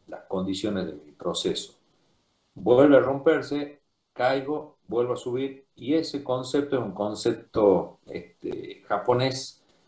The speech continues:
de que la desviación es una oportunidad de mejora, porque me permite encontrar una causa asignable, la corrijo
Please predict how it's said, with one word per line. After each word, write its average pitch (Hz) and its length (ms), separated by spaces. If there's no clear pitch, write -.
de 90 280
que 95 140
la 82 160
desviación 107 1000
es 107 140
una 98 260
oportunidad 101 840
de 104 120
mejora, - 520
porque 87 240
me 85 140
permite 104 600
encontrar 104 800
una 78 240
causa 107 420
asignable, 123 720
la - 180
corrijo 117 840